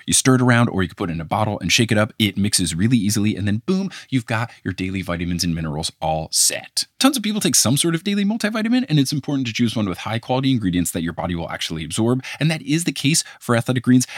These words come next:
and you know that you are getting good stuff with them because there's no artificial anything in there, and they only use the best of the best products based on the latest science with constant product iteration and third-party testing.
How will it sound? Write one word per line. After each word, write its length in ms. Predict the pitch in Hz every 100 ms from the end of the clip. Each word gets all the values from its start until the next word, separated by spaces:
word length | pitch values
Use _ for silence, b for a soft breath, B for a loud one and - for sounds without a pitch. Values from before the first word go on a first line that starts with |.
| B
and 120 | 120
you 100 | 131
know 240 | 123 123
that 180 | 131 123
you 200 | 117 113
are 160 | 92 95
getting 280 | 92 92 87
good 200 | 107 104
stuff 220 | 104 -
with 120 | 90
them 260 | 85 82 82 B -
because 420 | - - 190 175 139
there's 160 | 147 156
no 120 | 214
artificial 460 | - 156 151 - -
anything 360 | 117 131 160 165
in 100 | 170
there, 160 | 196 - B
and 160 | 117 123
they 100 | 123
only 200 | 139 139
use 160 | 139 131
the 80 |
best 280 | 95 101 -
of 100 | 120
the 80 | 110
best 260 | 87 90 -
products 320 | 85 85 - B
based 180 | - 98
on 100 | 107
the 80 | 104
latest 280 | 127 196 -
science 420 | 92 87 104 -
with 300 | 135 160 -
constant 440 | - 139 - 165
product 300 | - 139 151
iteration 420 | 139 135 139 160 135
and 160 | 135
third-party 600 | 95 95 90 - 80 82
testing. 440 | - - - -